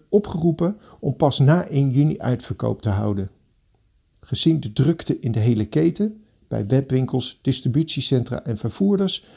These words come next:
achten zij het onverstandig om nu producten in de uitverkoop te zetten.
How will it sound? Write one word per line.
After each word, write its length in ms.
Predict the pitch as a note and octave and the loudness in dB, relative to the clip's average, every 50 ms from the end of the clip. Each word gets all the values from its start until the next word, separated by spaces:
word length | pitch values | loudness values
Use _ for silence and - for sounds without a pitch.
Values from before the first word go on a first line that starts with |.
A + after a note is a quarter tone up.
| - - - | -20 -12 -6
achten 260 | D#3 D3+ - F3 C#3+ | -6 -4 2 2 2
zij 120 | - C#3+ B2+ | 4 4 2
het 200 | C3 B2+ - - | 2 2 0 0
onverstandig 920 | G3+ G#3 F#3+ - C3 - - C#3 C3 C3+ C#3 D3 C#3+ - - _ - _ | 0 0 2 0 -2 -6 -4 -4 -2 -2 -2 -2 -4 -4 -8 _ -20 _
om 220 | - - A#2+ A#2+ A#2+ | -4 -2 2 4 6
nu 140 | C#3+ F3 F3+ | 6 6 4
producten 640 | - - B2+ A2+ A2 C3+ C#3+ - - - - - | 4 0 -4 -2 0 0 -2 -2 -2 -8 -6 -4
in 100 | C#3+ B2 | -4 -6
de 100 | A#2 - | -6 -6
uitverkoop 580 | - A#2 A#2 A2+ - - - - A2+ G#2+ - - | -4 -4 -4 -4 -6 -8 -8 -6 -6 -6 -6 -8
te 100 | - G#2+ | -8 -6
zetten. 360 | - A2+ G#2 - - A2+ | -6 -6 -6 -8 -10 -14